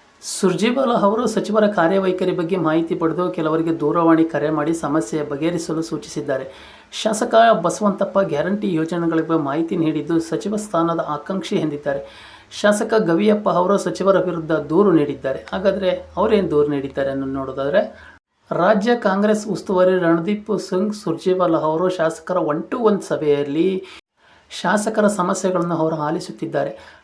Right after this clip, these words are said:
ಆದರೆ ಬಹುತೇಕ ಶಾಸಕರು ಒಂದೇ ಸಮಸ್ಯೆ ಬಗ್ಗೆ ಹೆಚ್ಚಿನ ಒತ್ತು ನೀಡುತ್ತಿದ್ದಾರೆ. ಅದುವೇ ಸಚಿವರ ಅಸಹಕಾರ. ಹೌದು,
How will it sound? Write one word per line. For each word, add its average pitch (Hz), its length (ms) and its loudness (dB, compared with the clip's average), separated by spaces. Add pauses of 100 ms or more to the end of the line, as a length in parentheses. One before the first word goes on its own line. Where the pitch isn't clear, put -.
ಆದರೆ 226 280 4
ಬಹುತೇಕ 208 460 -2
ಶಾಸಕರು 196 500 0
ಒಂದೇ 175 300 0
ಸಮಸ್ಯೆ 170 400 -4
ಬಗ್ಗೆ 165 220 -4
ಹೆಚ್ಚಿನ 160 320 -4
ಒತ್ತು 160 260 -4
ನೀಡುತ್ತಿದ್ದಾರೆ. 147 540 0 (100)
ಅದುವೇ 208 600 0 (180)
ಸಚಿವರ 180 340 0
ಅಸಹಕಾರ. 170 720 0 (360)
ಹೌದು, 185 340 0